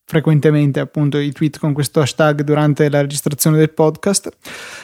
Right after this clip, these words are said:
eh, Federico che ci scrive: "Riflessione, miraggio, utopia. Un Google fonino prodotto da Apple sarebbe fantastico. Lo prendereste? Quanto lo paghereste?" Eh, una mia riflessione, poi credo che Federico avrà qualcosa da aggiungere.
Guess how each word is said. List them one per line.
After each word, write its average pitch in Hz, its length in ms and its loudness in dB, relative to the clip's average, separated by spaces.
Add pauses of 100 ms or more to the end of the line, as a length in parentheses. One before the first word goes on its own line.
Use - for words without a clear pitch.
(120)
eh, 180 500 0 (340)
Federico 214 840 -2 (180)
che 196 100 0
ci 185 140 -2
scrive: 151 600 -2 (140)
"Riflessione, 214 680 0
miraggio, 196 460 2
utopia. 143 540 -4 (500)
Un 214 120 0
Google 226 260 0
fonino 240 440 2
prodotto 190 400 -2
da 190 160 2
Apple 208 320 -2
sarebbe 170 380 0
fantastico. 147 840 -6
Lo 180 140 0
prendereste? 190 840 0
Quanto 190 320 2
lo 185 80 0
paghereste?" 170 720 -2 (540)
Eh, 160 540 0 (460)
una 214 380 4
mia 190 180 4
riflessione, 175 540 0
poi 151 180 -6
credo 151 240 -6
che - 300 -10
Federico 160 480 0
avrà 151 180 0
qualcosa 156 400 0
da 151 120 -2
aggiungere. 147 580 0